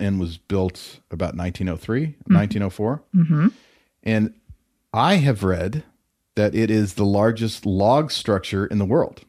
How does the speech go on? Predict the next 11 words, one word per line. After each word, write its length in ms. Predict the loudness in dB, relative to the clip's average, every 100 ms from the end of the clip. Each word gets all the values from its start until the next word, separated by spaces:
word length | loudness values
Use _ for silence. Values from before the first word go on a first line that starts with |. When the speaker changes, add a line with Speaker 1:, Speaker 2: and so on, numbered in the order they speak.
| _ -2
Speaker 2:
I've 180 | 0 0
read 140 | 0
that 180 | -2 -2
also. 300 | -2 -2 -2 0
Speaker 1:
One 140 | 2
of 60 | 4
my 100 | 2
favorite 340 | 2 0 2
things 280 | 0 0 -2
to 80 | -4
do 320 | -2 -2 -2